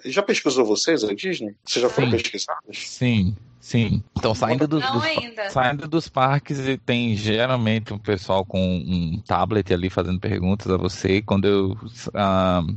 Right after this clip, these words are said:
Speaker 2: eu acabei de voltar aí de Orlando, no meu primeiro, no meu primeiro, meu primeiro parque foi dia cinco, num domingo, Magic Kingdom. Eu cheguei no hotel no outro dia, eu recebi um e-mail perguntando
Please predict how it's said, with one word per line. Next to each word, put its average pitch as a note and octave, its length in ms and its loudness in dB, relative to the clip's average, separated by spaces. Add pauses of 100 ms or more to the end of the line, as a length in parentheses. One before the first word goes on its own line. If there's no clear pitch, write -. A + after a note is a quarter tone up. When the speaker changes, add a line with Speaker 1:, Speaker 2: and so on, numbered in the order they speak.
(300)
Speaker 2:
eu G2 120 0
acabei G2 280 0
de G#2+ 60 0
voltar A2 360 0
aí F#2+ 120 2
de F#2+ 80 2
Orlando, G2+ 440 2
no G2 100 4
meu G2+ 180 2
primeiro, A#2 640 0
no G#2 180 0
meu G#2 180 2
primeiro, A2+ 440 0
meu G#2 140 0
primeiro A2 220 0
parque G#2 300 0
foi G#2+ 120 2
dia A2 220 0
cinco, A2 540 -2
num G2 280 2
domingo, G2 560 2
Magic G2 320 2
Kingdom. F#2 340 0
Eu G2 40 0
cheguei A#2 540 0 (380)
no A2+ 120 0
hotel A2+ 300 2
no A#2 80 0
outro B2 240 2
dia, A2 120 0
eu A2+ 40 2
recebi A#2 280 0
um A#2 80 2
e-mail G#2+ 540 2
perguntando G2 720 0